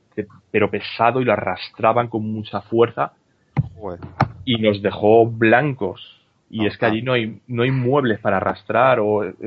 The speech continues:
Speaker 1: es que, y no había nadie allí. Es una casa perdida en medio del campo, no, no había nadie. Nos quedamos
Speaker 2: Claro.
Speaker 1: blancos. Pero bueno, al fin y al cabo, eso quedó registrado en la cámara. Eh, al fin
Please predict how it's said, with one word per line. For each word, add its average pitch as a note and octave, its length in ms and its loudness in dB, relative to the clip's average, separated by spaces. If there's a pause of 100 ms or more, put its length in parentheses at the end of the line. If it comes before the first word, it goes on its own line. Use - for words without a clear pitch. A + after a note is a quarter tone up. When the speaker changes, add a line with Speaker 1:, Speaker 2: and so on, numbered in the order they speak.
(160)
Speaker 1:
es B2 160 -12
que, - 160 -20
y A2+ 100 -12
no G#2 120 -2
había C3 180 2
nadie C#3 300 0
allí. C3 280 -4
Es F#2+ 80 -8 (1040)
una G#2+ 180 -2
casa A2+ 280 -4
perdida A2 400 -2
en G#2+ 100 -4
medio G#2+ 220 -2
del F#2+ 140 -4
campo, B2 440 -2
no, G2 240 -10
no - 120 -10
había B2+ 200 -4
nadie. A2+ 400 -6 (840)
Nos F#2+ 200 -8
quedamos G#2 380 -2
Speaker 2:
Claro. A2+ 160 -16
Speaker 1:
blancos. - 480 -20 (1300)
Pero G#2+ 140 2
bueno, B2+ 140 4
al F#2+ 60 0
fin - 120 -2
y - 40 0
al A2+ 60 2
cabo, B2+ 320 4
eso A#2 160 -6
quedó C3+ 160 2
registrado G2 360 -6
en F2+ 40 -6
la F#2 40 -6
cámara. A2+ 340 0
Eh, F#2+ 100 2
al F#2 40 -12
fin - 100 -18